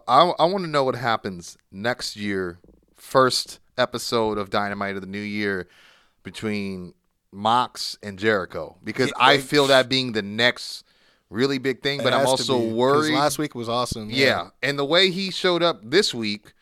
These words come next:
Speaker 2: Yeah.
Speaker 1: And, and, and kinda, I mean, I didn't wanna keep thinking the Shield thing, 'cause when Mox goes out from the crowd, I don't think Shield. I just think Edge and Christian. I think, "I'm a wild man.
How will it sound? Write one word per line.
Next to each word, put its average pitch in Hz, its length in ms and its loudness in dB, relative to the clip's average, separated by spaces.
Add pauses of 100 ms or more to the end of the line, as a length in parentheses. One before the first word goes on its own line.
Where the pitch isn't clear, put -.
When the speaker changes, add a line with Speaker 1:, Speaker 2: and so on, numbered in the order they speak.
(100)
Speaker 2:
Yeah. 117 320 -8
Speaker 1:
And, 127 200 0
and, 127 340 -4
and 120 320 -4
kinda, 135 500 -2
I 135 40 -2
mean, 143 180 -4
I 139 80 0
didn't 175 280 -4
wanna 170 180 -2
keep - 240 -16
thinking 131 260 -4
the 110 80 -6
Shield 151 440 -4
thing, 123 160 -4
'cause 117 120 -6
when 135 160 -6
Mox 196 360 -2
goes 156 240 0
out 147 180 2
from 139 120 -12
the 120 80 -6
crowd, 131 400 0
I 135 100 6
don't 143 220 -4
think 120 180 -2
Shield. 104 260 -4
I 110 60 0
just 120 180 -10
think 123 200 -4 (400)
Edge 131 280 2
and 123 100 -8
Christian. 127 340 -2
I 120 100 0
think, 120 280 -8 (300)
"I'm 131 160 2
a 127 40 0
wild 117 460 2
man. 120 320 -4